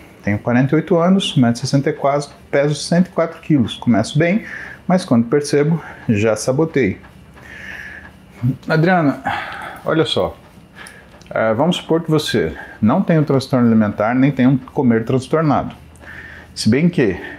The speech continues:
com quarenta e oito anos, cento e quatro quilos, um metro e sessenta e quatro, provavelmente a dificuldade que você tem, né, porque você não tá pouquinho fora do peso, você tá razoavelmente bastante fora do peso, né, ideal pro teu, teu corpo. Pode ser que você tenha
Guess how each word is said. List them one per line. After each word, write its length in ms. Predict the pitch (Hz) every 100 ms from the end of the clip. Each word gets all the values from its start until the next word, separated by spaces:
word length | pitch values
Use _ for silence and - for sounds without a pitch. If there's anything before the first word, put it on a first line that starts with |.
| -
com 80 | 92
quarenta 400 | 95 101 127 156
e 20 |
oito 200 | 165 165
anos, 600 | 151 104 90 - - -
cento 240 | 110 135
e 60 | 151
quatro 340 | - 113 -
quilos, 380 | 92 - 98 90
um 60 | 90
metro 180 | 101 -
e 100 | -
sessenta 240 | 92 90
e 40 |
quatro, 420 | 87 127 117 - - - - - - -
provavelmente 520 | 90 101 143 151 185
a 40 |
dificuldade 540 | 180 - 151 135 110 -
que 60 |
você 140 | - 87
tem, 380 | - 113 90 - -
né, 160 | 92 104
porque 100 | -
você 80 |
não 60 | 127
tá 120 | 127
pouquinho 440 | 147 - - 151 143
fora 260 | - 120
do 100 | 110
peso, 280 | 101 90 82
você 100 | -
tá 140 | -
razoavelmente 580 | 92 107 143 131 135 156
bastante 580 | 104 98 - - 147 131
fora 220 | - 98
do 100 | 92
peso, 380 | 90 76 69 - - - - - - -
né, 200 | 87 90
ideal 300 | 87 92 92
pro 100 | 95
teu, 300 | - 95 85 - - - -
teu 140 | - 98
corpo. 400 | 95 80 - - - - - - - - - - - - - - -
Pode 180 | 110 127
ser 100 | 113
que 60 | 107
você 100 | 117
tenha 380 | - 117 120